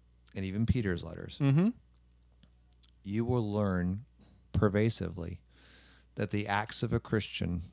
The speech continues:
Speaker 1: are not questionable whether or not they're sin. They are explicitly righteous, and everyone thinks so.
Speaker 2: Yeah, nobody questions whether
Speaker 1: Everybody's
Speaker 2: they're
Speaker 1: like,
Speaker 2: righteous.
Speaker 1: "Oh, that's good."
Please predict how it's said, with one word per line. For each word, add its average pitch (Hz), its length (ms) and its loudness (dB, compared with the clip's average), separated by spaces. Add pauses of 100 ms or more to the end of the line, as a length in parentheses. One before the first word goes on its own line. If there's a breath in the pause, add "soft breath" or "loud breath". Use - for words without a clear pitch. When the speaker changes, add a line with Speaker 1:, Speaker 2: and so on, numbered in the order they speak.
(680)
Speaker 1:
are 101 120 4
not 107 300 4
questionable 95 840 8
whether 87 240 2
or 85 40 2
not 85 180 -2
they're 85 140 -8
sin. 82 460 -4 (840)
They 107 240 4
are 101 220 4
explicitly 110 800 -2
righteous, 95 480 -2
and 90 240 -4
everyone 87 440 -2
thinks 82 280 -6
so. - 220 -8 (240)
Speaker 2:
Yeah, 143 180 2
nobody 139 400 4
questions 113 500 -4
whether 113 100 4
Speaker 1:
Everybody's 107 160 10
Speaker 2:
they're 107 100 6
Speaker 1:
like, 107 80 4
Speaker 2:
righteous. 107 400 -6
Speaker 1:
"Oh, 117 240 10
that's 92 280 0
good." 82 360 -4